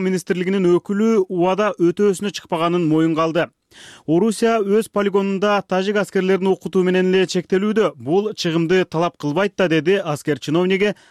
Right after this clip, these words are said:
Азаттыктын тажик кызматына. Ал ошондой эле жардамдан үмүт деле үзүлүп калганын кошумчалаган. Эки жыл мурдагы убада боюнча орус армиясындагы куралдардын ичинен байланыш каражаттары,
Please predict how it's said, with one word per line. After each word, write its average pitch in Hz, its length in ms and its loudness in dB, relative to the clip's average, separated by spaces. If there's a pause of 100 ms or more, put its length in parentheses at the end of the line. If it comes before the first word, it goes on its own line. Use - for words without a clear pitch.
(160)
Азаттыктын 165 640 -4
тажик 151 260 -2
кызматына. 147 540 -2 (640)
Ал 175 160 -2
ошондой 226 340 0
эле 247 220 0
жардамдан 208 640 -2
үмүт 190 360 -2
деле 180 360 2
үзүлүп 165 340 -4
калганын 143 380 0
кошумчалаган. 156 720 -2 (180)
Эки 170 260 0
жыл 175 140 0
мурдагы 175 480 0
убада 175 320 0
боюнча 175 580 0
орус 175 360 0
армиясындагы 175 840 -2
куралдардын 165 560 0
ичинен 180 420 0 (320)
байланыш 170 420 0
каражаттары, 185 680 0